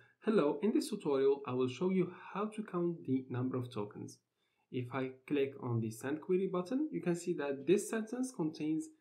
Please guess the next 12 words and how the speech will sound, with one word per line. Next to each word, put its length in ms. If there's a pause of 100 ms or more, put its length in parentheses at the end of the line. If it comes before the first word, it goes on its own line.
(140)
seventeen 840 (100)
tokens. 580 (380)
Okay, 200 (360)
so 160
this 200
is 100
what 140
we 60
are 100
going 260
to 80
be 240